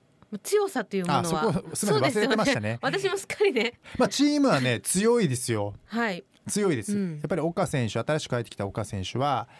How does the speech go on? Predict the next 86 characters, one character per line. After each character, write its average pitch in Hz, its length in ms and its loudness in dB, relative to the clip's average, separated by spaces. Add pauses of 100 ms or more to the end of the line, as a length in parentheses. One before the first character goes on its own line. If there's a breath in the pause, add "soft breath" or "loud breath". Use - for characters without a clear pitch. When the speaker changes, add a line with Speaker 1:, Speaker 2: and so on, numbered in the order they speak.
(240 loud breath)
Speaker 2:
も 131 100 0
と - 120 -2
も - 140 -2
と 196 320 0 (380)
ジ 139 160 2
ュ - 20 2
ニ 202 140 0
ア 120 60 0
の 95 100 -4
頃、 95 160 -4
Speaker 1:
は 180 200 2
い。 - 20 -2
Speaker 2:
高 202 80 2
校 185 60 0
生 160 120 -2
の 110 120 -2
頃、 107 420 -4 (320)
え 107 140 -2
ー、 - 20 -4
ジ 113 120 0
ュ - 20 2
ニ 151 120 0
ア 151 80 0
チ - 100 -2
ャ 151 80 0
ン 117 60 -4
ピ 110 100 -6
オ 98 40 -2
ン 92 40 -4
に 92 160 -6 (180)
な 120 100 0
っ 98 40 -14
て 92 100 -10
ま 87 80 -8
す。 - 180 -12 (400 loud breath)
で、 170 80 0
馬 185 120 4
渡 202 240 0
選 135 160 0
手 123 160 -4
は、 127 440 0
え 104 160 -2
ー、 110 60 -2
イ 123 60 0
ン 131 120 0
カ 123 140 -2
レ 113 680 -2 (280)
の 127 120 2
方 120 160 0
で 98 120 -4
も、 110 380 -2
ま 120 80 -2
あ、 - 20 -2
一 139 160 -4
年 135 120 2
生 139 140 -2
な 135 100 -2
が 113 60 0
ら 98 60 -4
三 107 280 -2
位 98 40 -2
に 92 80 -2
入 95 120 -2
っ 92 40 -8
て - 120 -18
き - 60 -18
た 95 120 -6
り、 101 320 -4 (260 loud breath)
ま 135 60 -2
あ、 - 20 0
四 113 120 0
年 123 140 0
生 117 140 -4
の 107 80 -4
時 151 200 -4
も 175 100 2
し - 120 -8
っ - 40 -20
か 107 100 -4
り 95 60 -6
と 98 60 -10
上 98 240 -4
位 95 80 -6
五 131 160 0
位 117 60 0
で、 95 200 -10